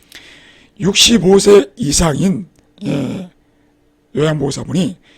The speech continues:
어, 가족 요양을 하겠다라고 이제 새로 신청하게 되면 신규 채용자가 되면서, 어, 또 고용보험도 해당 사항이 안 됩니다.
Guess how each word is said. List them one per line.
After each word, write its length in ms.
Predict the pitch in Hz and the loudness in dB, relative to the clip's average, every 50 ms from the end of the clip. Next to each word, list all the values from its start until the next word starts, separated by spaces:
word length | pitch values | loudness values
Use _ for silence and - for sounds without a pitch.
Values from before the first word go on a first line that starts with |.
| _ _ _ _ _ - | _ _ _ _ _ -16
어, 200 | 190 185 190 185 180 - | -14 -12 -12 -14 -14 -16
가족 540 | - - - - - 196 202 - - - - | -14 -10 -8 -2 0 2 2 2 0 -6 -10
요양을 320 | 240 127 139 131 - - - | -6 -6 -4 -4 -6 -8 -10
하겠다라고 1040 | - - 180 - - 185 - - _ _ _ _ _ _ _ _ - - 127 - - | -10 -10 -10 -10 -10 -12 -16 -16 _ _ _ _ _ _ _ _ -12 -10 -8 -8 -10
이제 160 | - - - | -10 -10 -8
새로 420 | - - - 208 220 214 - - - _ _ _ _ _ _ - | -8 -4 0 2 2 2 2 0 -10 _ _ _ _ _ _ -12
신청하게 480 | - - 175 170 - 170 170 143 - | -10 -8 -8 -6 -6 -6 -6 -6 -8
되면 360 | - - - 185 190 165 180 - _ _ _ _ _ _ _ _ _ _ _ | -8 -6 -4 -4 -4 -4 -6 -12 _ _ _ _ _ _ _ _ _ _ _
신규 420 | - - - 202 208 202 202 180 | -8 -6 -4 -2 -2 0 0 -2
채용자가 560 | - - - 185 196 185 - - 139 - 180 | -2 -4 -4 -4 -4 -4 -4 -6 -8 -10 -12
되면서, 680 | - - - - - - 160 151 - 165 175 151 - - _ _ _ _ _ _ _ _ _ _ | -14 -14 -14 -12 -12 -12 -10 -8 -6 -4 -4 -4 -6 -10 _ _ _ _ _ _ _ _ _ _
어, 200 | - 120 - 185 185 | -16 -14 -14 -12 -12
또 280 | - 196 190 185 156 - _ _ _ _ _ _ _ _ | -14 -14 -14 -14 -14 -18 _ _ _ _ _ _ _ _
고용보험도 720 | - 147 156 143 - - - 180 175 151 - 180 165 151 | -6 -4 -4 -4 -4 -8 -10 -10 -12 -14 -16 -16 -16 -14
해당 260 | - 156 160 165 143 | -10 -8 -8 -6 -8
사항이 160 | - - - - | -8 -10 -12 -14
안 100 | - 120 | -12 -10
됩니다. 400 | 131 123 - - - 76 - | -10 -10 -10 -12 -16 -20 -20